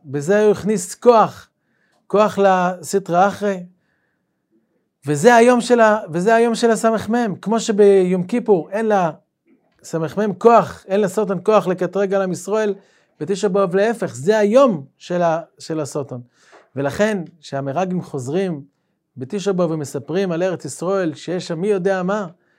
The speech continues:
איך הם מצליחים להכניס את זה בלבבות של עם ישראל? אומר החסם סופר, כי זה היום של תשעה באב, זה היום של הסרטן שהסמ"ם שולט בו.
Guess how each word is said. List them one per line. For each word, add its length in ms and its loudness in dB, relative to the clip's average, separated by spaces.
איך 160 0
הם 60 0
מצליחים 380 -2
להכניס 340 -2
את 80 -6
זה 140 2
בלבבות 760 2
של 160 2
עם 160 0
ישראל? 400 -8
אומר 240 -6
החסם 180 -10
סופר, 260 -6
כי 120 -12
זה 200 -4
היום 260 -4
של 220 -12
תשעה 440 -6
באב, 200 -8
זה 260 -4
היום 240 0
של 180 -6
הסרטן 380 -4
שהסמ"ם 1080 -6
שולט 360 -2
בו. 200 -14